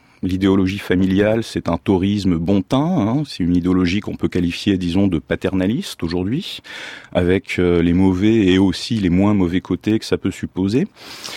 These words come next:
Mais il y a une singularité qui est que le révérend Austen est singulièrement libéral quand il s'agit de l'éducation des filles, c'est-à-dire que non seulement il les laisse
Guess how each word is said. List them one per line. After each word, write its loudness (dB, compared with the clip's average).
Mais 4
il -2
y 4
a 2
une 2
singularité 0
qui -2
est 2
que -2
le 2
révérend 2
Austen -2
est 2
singulièrement 2
libéral 0
quand -8
il -8
s'agit -4
de -8
l'éducation -4
des 2
filles, -2
c'est-à-dire -4
que -2
non 2
seulement 0
il -2
les 2
laisse -2